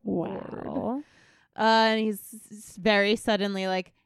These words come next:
Speaker 2: "Hey, I have no qualifications. Let me, uh,"
Speaker 1: Cross-examine the witness.
Speaker 2: Yes. Like, the, probably the, the most important witness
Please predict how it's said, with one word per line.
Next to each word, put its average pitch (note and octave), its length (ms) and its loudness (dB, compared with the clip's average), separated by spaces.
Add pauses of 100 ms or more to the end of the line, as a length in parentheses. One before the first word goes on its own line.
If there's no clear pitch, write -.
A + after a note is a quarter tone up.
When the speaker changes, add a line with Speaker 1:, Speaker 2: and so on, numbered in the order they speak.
Speaker 2:
"Hey, C4+ 320 2
I A3 160 -4
have B3 140 0
no F3+ 140 0
qualifications. F#3 920 -6
Let F#3 340 -4
me, F#3+ 600 -6 (480)
uh," D#3 540 -6 (140)
Speaker 1:
Cross-examine G#3 680 -2
the F#3 80 0
witness. D#3+ 520 -6
Speaker 2:
Yes. F#3+ 1300 -6 (120)
Like, F3+ 300 -2
the, F3+ 140 -2
probably G3 580 0 (340)
the, G3 260 0 (180)
the A#3 100 4
most C#4 380 4
important A3 500 0
witness F#3+ 560 -2